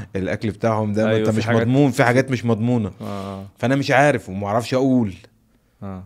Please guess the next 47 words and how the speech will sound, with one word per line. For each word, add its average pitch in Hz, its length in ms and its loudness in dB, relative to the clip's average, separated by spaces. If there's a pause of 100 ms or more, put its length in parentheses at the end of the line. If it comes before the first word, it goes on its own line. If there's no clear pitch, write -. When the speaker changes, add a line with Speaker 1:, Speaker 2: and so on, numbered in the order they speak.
Speaker 1:
فبقيت 104 260 -4
بقى 127 300 2
ايه، 131 160 2
عايش 117 200 0
بورقة 113 340 2
كده 123 240 0
صغيرة، 117 440 0 (520)
"صباح 120 300 2
الخير"، 131 420 4
<laughs> - 120 0
"صباح 151 240 4
النور"، 135 320 4
"مساء 131 240 2
الخير"، 123 240 2
"عايز 127 260 6
آكل"، 175 340 2 (360)
"طب 107 120 0
مش 110 160 -4
عايز 117 200 0
آكل، 113 380 -2
آه، 95 1000 -6
لا، - 220 -8
خنزير"، 117 500 0
"لا، 110 280 2
مش 107 240 -6
عايز 117 240 -2
لحمة 120 160 -4
خنزير"، 113 340 -4
"ده 127 80 0
أنا 113 80 -2
عايز 117 200 -2
لحمة"، 113 280 -2
مش 107 160 -6
عارف 113 260 -2
ايه. 135 220 -4 (400)
Speaker 2:
آه. 98 220 -12
Speaker 1:
موال 160 440 6
بقى، 170 200 4
انت 120 140 -2
عارف، 135 300 0
فالموضوع 120 600 4
كان 147 160 -2
صعب، 113 340 -2
يعني، 87 280 -6
بصراحة 92 340 -8
في 92 80 -16
الأول. 92 340 -8